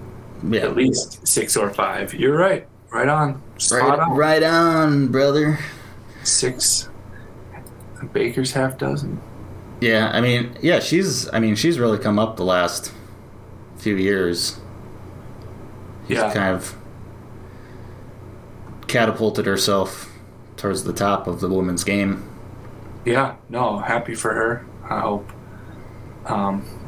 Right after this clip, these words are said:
Speaker 2: yeah, American. I mean, I know. I just, uh, like her game.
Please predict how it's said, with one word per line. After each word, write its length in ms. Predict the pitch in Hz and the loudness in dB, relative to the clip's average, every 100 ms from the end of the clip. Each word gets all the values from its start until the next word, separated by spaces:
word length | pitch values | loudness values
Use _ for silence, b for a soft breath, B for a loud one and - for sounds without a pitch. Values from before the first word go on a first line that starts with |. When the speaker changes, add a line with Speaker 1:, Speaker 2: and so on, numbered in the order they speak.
| - - | -8 0
Speaker 2:
yeah, 240 | 117 123 | 0 0
American. 560 | 107 110 113 123 107 107 | 0 2 2 2 0 0
I 120 | 110 | 2
mean, 120 | 107 | 4
I 180 | 107 107 | 4 4
know. 160 | 120 | 4
I 200 | 123 107 | 4 4
just, 240 | 107 113 - | 2 0 2
uh, 260 | 110 113 - - - - - - - - | 2 2 -2 -14 -20 -20 -20 -20 -20 -4
like 200 | 117 107 | 0 0
her 100 | 117 | 0
game. 360 | 120 113 113 | 2 2 0